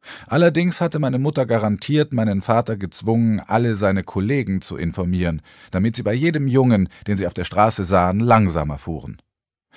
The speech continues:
Was passieren würde, wenn ich auch heute Nacht nicht nach Hause käme, und so würde es sein, war schwer vorherzusehen. Vielleicht zettelte sie eine Suche nach mir an,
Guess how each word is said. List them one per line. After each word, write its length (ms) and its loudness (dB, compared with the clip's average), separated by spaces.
Was 160 -4
passieren 540 -2
würde, 340 -4
wenn 160 -4
ich 160 -14
auch 140 -6
heute 240 -6
Nacht 340 -4
nicht 240 -6
nach 200 -8
Hause 280 -6
käme, 400 -6
und 160 -8
so 140 -4
würde 260 -4
es 180 -10
sein, 340 -2
war 200 -2
schwer 320 -4
vorherzusehen. 800 -6
Vielleicht 580 0
zettelte 520 -4
sie 160 -6
eine 220 -2
Suche 360 -6
nach 240 -4
mir 240 -2
an, 220 -4